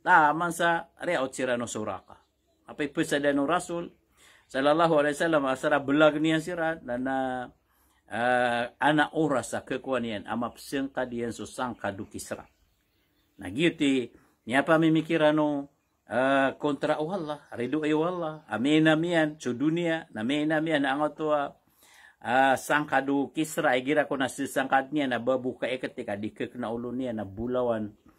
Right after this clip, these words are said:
montia, adi i sisigi ang sa dunia, na amin amian to. Nagukatawan niya na,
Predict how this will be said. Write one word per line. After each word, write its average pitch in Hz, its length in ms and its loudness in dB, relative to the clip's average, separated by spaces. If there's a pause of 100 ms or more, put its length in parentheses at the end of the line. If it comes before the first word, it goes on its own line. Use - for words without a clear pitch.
(340)
montia, 110 640 0 (240)
adi 107 240 -4
i 127 200 -4 (440)
sisigi 131 480 -2
ang 123 80 -2
sa 113 160 0
dunia, 165 400 -4 (160)
na 147 160 2
amin 226 240 6
amian 202 400 8
to. - 240 -16 (520)
Nagukatawan 247 640 4
niya 240 160 4
na, 226 120 6